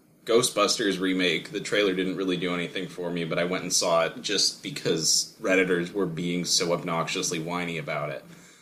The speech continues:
Um, so I specifically gave that movie money to piss them off. And it was fun,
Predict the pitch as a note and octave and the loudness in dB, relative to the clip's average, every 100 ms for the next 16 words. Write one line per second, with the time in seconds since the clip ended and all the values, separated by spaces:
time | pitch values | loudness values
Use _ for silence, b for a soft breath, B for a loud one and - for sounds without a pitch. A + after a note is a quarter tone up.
0 | B - D#3 D#2+ D#2+ D#2+ D#2+ D#2 F#2+ E2+ | B -8 -2 2 2 2 -2 -2 2 4
1 | E2 - - D3 - - A#2 A2+ - G#2 | 4 4 2 2 4 4 4 2 2 4
2 | G2 F#2 F#2+ F#2 F2+ F#2 E2+ F2 E2 E2+ | 4 4 4 6 4 2 2 2 0 -2
3 | E2+ E2 E2 - - - F#2 - D#2+ D#2 | -4 -4 -6 -8 -8 -4 0 0 -2 -4
4 | C#2 - - - D#3+ F3+ - D3 A#2+ F#2 | -6 -10 -6 2 6 6 6 2 2 -2